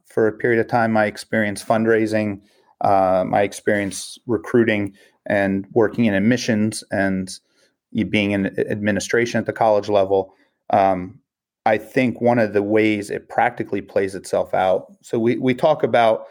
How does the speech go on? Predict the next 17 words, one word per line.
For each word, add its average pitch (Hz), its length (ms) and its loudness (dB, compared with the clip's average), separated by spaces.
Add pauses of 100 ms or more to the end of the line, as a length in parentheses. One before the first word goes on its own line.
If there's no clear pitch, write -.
(540)
uh, 107 200 2 (200)
who 147 120 0
we're 135 160 6
becoming, 117 440 0
how 117 200 2
we 113 140 2
do 110 240 0
it, 107 180 -2
but, 107 280 0 (920)
but 127 180 0
a 120 60 2
lot 131 180 4
of 139 80 -2
coaches 120 400 -2
then 110 180 0
also 127 440 0
think 117 320 -4